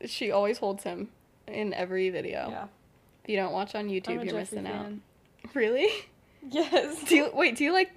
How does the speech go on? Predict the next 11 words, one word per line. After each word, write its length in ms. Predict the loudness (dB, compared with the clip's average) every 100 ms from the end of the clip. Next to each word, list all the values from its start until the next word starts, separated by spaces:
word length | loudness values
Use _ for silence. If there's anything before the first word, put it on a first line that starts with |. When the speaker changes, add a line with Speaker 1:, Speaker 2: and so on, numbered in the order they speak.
| -4
Speaker 1:
the 60 | -2
podcast? 840 | 2 2 4 4 4 0 -6 0
<laughs> 120 | 4 6
Speaker 2:
No. 240 | 4 2 2 10
Speaker 1:
Oh, 500 | 12 12 12 12 8
dang 300 | 8 10 10
Speaker 2:
Just 180 | 8 4
Speaker 1:
it. 60 | 2
Speaker 2:
Jeffrey. 260 | 2 0
Speaker 1:
Just 280 | 4 4 4
Jeffrey. 500 | 4 4 2 -4